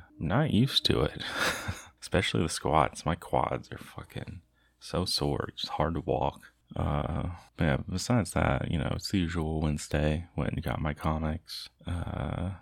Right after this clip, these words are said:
picked up pizza 'cause today <laughs> is National Pizza Day, and Dexter's always a sucker for those things. So we went and got the new, like, spicy pizza from Pizza Hut,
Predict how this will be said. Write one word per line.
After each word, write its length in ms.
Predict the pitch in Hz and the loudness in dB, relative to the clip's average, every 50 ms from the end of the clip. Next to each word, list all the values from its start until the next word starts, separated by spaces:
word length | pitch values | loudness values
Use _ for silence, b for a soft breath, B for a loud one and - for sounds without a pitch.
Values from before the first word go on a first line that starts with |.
| - _ - | -12 _ -6
picked 280 | - - 85 - - | -4 -4 -2 0 0
up 200 | 78 78 - - | 0 0 0 -2
pizza 440 | - - 82 80 - - - 85 85 | -2 0 0 0 2 2 0 0 0
'cause 180 | - - 78 78 - | 0 -2 -2 -2 -2
today 280 | - - 85 85 85 85 - | -2 0 2 2 2 2 0
<laughs> 100 | - - | 0 2
is 340 | 87 80 78 78 82 - - _ _ - | 2 2 2 0 -2 -6 -12 _ _ -4
National 500 | - 82 80 78 78 - - - 82 78 | -2 0 0 0 0 0 2 2 2 2
Pizza 380 | - - 82 - - - 85 82 | 2 0 -2 -2 0 0 2 4
Day, 240 | 85 82 82 80 | 4 4 4 4
and 160 | 80 78 76 - | 2 0 0 0
Dexter's 480 | - 76 - - - - 92 87 92 | 0 -2 -2 -2 -2 0 0 2 2
always 240 | 85 80 80 78 76 | 0 2 2 0 0
a 60 | 82 | -2
sucker 380 | - - - 76 76 - - 85 | 0 2 2 2 2 2 -2 -4
for 160 | - - 92 | -2 -2 0
those 240 | 92 92 90 92 - | 0 0 0 -2 -2
things. 500 | - - 95 90 92 95 95 95 - - _ _ | 0 0 2 2 0 -2 -4 -6 -10 -14 _ _
So 320 | - - - 85 82 80 76 | -6 0 4 4 6 6 4
we 180 | 78 80 78 | 4 2 2
went 280 | 73 78 78 76 - - | 2 4 2 2 4 2
and 180 | 80 80 78 | 2 2 2
got 440 | - 78 76 76 73 73 76 - - - _ _ _ _ _ _ | 2 2 4 4 4 2 2 0 -2 -6 _ _ _ _ _ _
the 100 | - 82 82 | 4 4 6
new, 280 | 78 76 76 73 73 | 6 6 6 6 4
like, 300 | 67 69 69 69 65 - | 6 6 4 4 2 0
spicy 840 | - - - - 65 69 69 - - - 76 73 73 73 76 67 - - _ _ | -2 -4 0 2 2 2 2 2 0 0 2 2 2 0 0 0 -2 -4 _ _
pizza 480 | - - 82 80 - - - 82 82 73 | 0 0 0 0 0 2 2 4 4 2
from 260 | - - - 67 71 | 0 -2 -4 -4 -2
Pizza 340 | - 71 71 71 - - 82 | -2 -2 -4 -2 -2 0 0
Hut, 300 | 82 82 82 85 - | 2 2 2 2 0